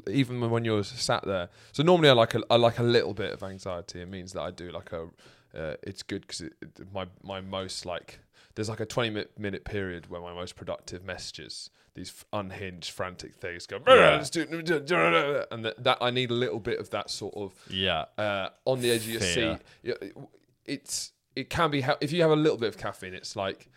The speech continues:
Speaker 1: it, it makes it feel a bit, like, dun, dun, dramatic. But
Speaker 2: Yeah.
Speaker 1: when I drank this, it felt like the kind of final sequence of, like, a Bourne film. And I'm just sat there
Speaker 2: Right,
Speaker 1: and there's
Speaker 2: a lot of
Speaker 1: nothing
Speaker 2: quick
Speaker 1: wrong.
Speaker 2: cuts.
Speaker 1: Nothing wrong. Just, like, it's, you know.
Speaker 2: Well,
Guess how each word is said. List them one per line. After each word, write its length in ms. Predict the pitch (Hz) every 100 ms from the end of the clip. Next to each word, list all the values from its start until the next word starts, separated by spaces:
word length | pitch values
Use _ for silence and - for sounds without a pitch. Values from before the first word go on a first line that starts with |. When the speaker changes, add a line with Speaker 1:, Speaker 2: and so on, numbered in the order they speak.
| _ _ _ _
Speaker 1:
it, 160 | 110 -
it 180 | 117 113
makes 320 | 117 110 -
it 160 | 117 -
feel 180 | 117 107
a 20 |
bit, 180 | 90 107
like, 240 | 104 -
dun, 160 | 127 110
dun, 260 | 117 113 104
dramatic. 520 | 113 110 110 101 - - _
But 220 | - - _ _ _ - - _
Speaker 2:
Yeah. 220 | 101 101
Speaker 1:
when 100 | 151
I 80 | 151
drank 420 | 143 147 143 120
this, 240 | - 139 -
it 120 | 90
felt 240 | - 123 -
like 240 | 117 101
the 100 | 113
kind 220 | - 113
of 80 | 107
final 580 | - - - - 120 117
sequence 360 | - 123 113 104
of, 100 | 101
like, 140 | -
a 40 |
Bourne 360 | 98 113 113 117
film. 420 | - 120 117 123 - - _ _ _
And 120 | 113
I'm 100 | 110
just 160 | 110 -
sat 200 | 131 -
there 100 | 107
Speaker 2:
Right, 80 | 95
Speaker 1:
and 80 |
there's 100 | 104
Speaker 2:
a 60 | 110
lot 80 | 117
of 60 | 117
Speaker 1:
nothing 240 | - 107
Speaker 2:
quick 120 | 107
Speaker 1:
wrong. 140 | 104 98
Speaker 2:
cuts. 220 | - 135
Speaker 1:
Nothing 420 | 147 151 - 143
wrong. 240 | 135 120
Just, 200 | 117 -
like, 320 | 131 117 - -
it's, 400 | 120 120 - -
you 140 | 123 117
know. 180 | 90 90 -
Speaker 2:
Well, 380 | 123 131 123